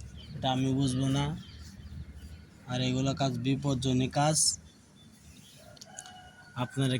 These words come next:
কেমনে করতে হবে না করতে হবে আমি ভিডিওর মাঝে বলে দিব, সেইভাবে কাজ করবেন। হ্যাঁ, দুজন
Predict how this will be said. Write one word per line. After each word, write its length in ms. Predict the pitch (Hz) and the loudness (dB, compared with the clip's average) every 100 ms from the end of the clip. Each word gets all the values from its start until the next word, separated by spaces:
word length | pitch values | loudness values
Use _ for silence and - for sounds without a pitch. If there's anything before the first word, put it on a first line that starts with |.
| - | 0
কেমনে 300 | 135 131 127 - | 0 2 2 0
করতে 220 | 139 127 139 | -4 0 0
হবে 180 | 123 123 | 2 2
না 60 | 127 127 | 0 0
করতে 240 | 135 127 - | -2 -2 -2
হবে 160 | 123 123 | 0 0
আমি 120 | 123 | 0
ভিডিওর 280 | 123 131 127 123 | 2 2 2 0
মাঝে 200 | 117 120 120 | 0 0 0
বলে 180 | 127 123 | 0 0
দিব, 140 | 120 117 120 151 - - - | -2 -2 -4 -6 -12 -12 -6
সেইভাবে 480 | - 127 123 120 120 117 | -2 0 0 0 -2 0
কাজ 120 | 127 - | 0 0
করবেন। 300 | - 117 113 117 - - - - - - - - - - - - - - - - - | -2 -2 -2 -4 -8 -20 -20 -20 -20 -20 -20 -20 -20 -20 -20 -14 -12 -12 -18 -20 -14
হ্যাঁ, 180 | - 127 117 113 | -2 0 0 0
দুজন 240 | 127 127 | 2 4